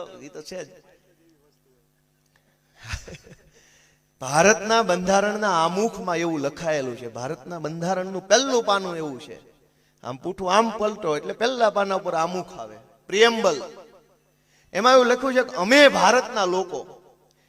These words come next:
એની વાક્ય રચના છે ને એ બહુવચનમાં છે કે આ બંધારણ કોણે લખ્યું એવું એમાં લખ્યું છે કે અમે ભારતના લોકો ભારતને સાર્વભૌમ, બિન સાંપ્રદાયિક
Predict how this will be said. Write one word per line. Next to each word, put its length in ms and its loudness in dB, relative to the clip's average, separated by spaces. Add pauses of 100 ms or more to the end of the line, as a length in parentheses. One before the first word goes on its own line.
(160)
એની 160 -8
વાક્ય 380 2
રચના 360 0
છે 120 -2
ને 100 -4
એ 60 -2
બહુવચનમાં 800 0
છે 140 -16 (920)
કે 60 2
આ 240 8
બંધારણ 440 2
કોણે 360 0
લખ્યું 320 0
એવું 220 4 (140)
એમાં 260 0
લખ્યું 280 -4
છે 80 0
કે 140 -10
અમે 340 4 (100)
ભારતના 640 4
લોકો 380 -4 (420)
ભારતને 680 8 (680)
સાર્વભૌમ, 800 6 (800)
બિન 300 6
સાંપ્રદાયિક 920 4